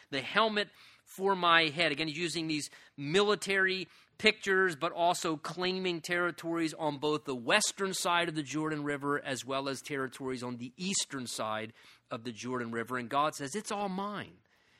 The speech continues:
And because it's all mine, ultimately, I'll be the one to determine what happens." He refers to the tribe of Judah. He says there, "Judah is my lawgiver." And there God makes a reference all the way back to the end of Genesis,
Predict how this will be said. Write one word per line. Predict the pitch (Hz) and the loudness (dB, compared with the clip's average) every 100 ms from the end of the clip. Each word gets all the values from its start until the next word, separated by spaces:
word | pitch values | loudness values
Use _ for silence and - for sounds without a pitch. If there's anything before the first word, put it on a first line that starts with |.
| - | -14
And | 135 | -6
because | 147 208 196 | -2 0 -2
it's | 175 | 0
all | 185 175 | 0 2
mine, | 175 196 180 156 | 0 2 2 2
ultimately, | 165 185 151 135 131 - | 2 0 -4 -2 -4 -4
I'll | 135 160 | 0 0
be | 139 139 | 0 -6
the | 131 | -6
one | 127 123 113 113 - - - _ _ | -8 -6 -6 -8 -12 -20 -20 _ _
to | - | -10
determine | 127 123 143 139 131 127 | -8 -8 -4 -4 -4 -8
what | 123 120 | -8 -8
happens." | 117 123 127 - 98 82 - - - - | -6 -2 -2 -4 -12 -12 -12 -12 -16 -6
He | 185 | 0
refers | 170 160 175 175 | 0 4 4 4
to | - | 0
the | 170 | -4
tribe | 156 180 160 165 175 | 0 6 8 8 4
of | 147 | -4
Judah. | 107 156 208 180 95 - _ _ _ | -4 0 2 2 0 -4 _ _ _
He | 139 | -6
says | 165 156 | 0 0
there, | 139 151 | 2 0
"Judah | 117 131 170 175 170 | 0 -2 0 0 -2
is | 165 156 | -4 -6
my | 147 151 151 | -2 0 0
lawgiver." | 147 147 175 175 175 151 135 123 117 | -2 -2 4 6 6 2 -2 -2 -4
And | 110 | -4
there | 139 139 | -4 -4
God | 127 139 | -2 -4
makes | 135 135 135 | -4 -8 -8
a | |
reference | 120 139 143 151 135 | -2 -2 -2 -8 -6
all | 151 156 | -6 -6
the | |
way | 151 | -8
back | 143 151 - | -6 -6 -6
to | 135 123 - _ - | -10 -10 -20 _ -4
the | 143 | -2
end | 156 160 | -2 -4
of | 143 | -4
Genesis, | 127 160 185 - 104 - - - | -2 -2 -2 -4 -6 -6 -8 -8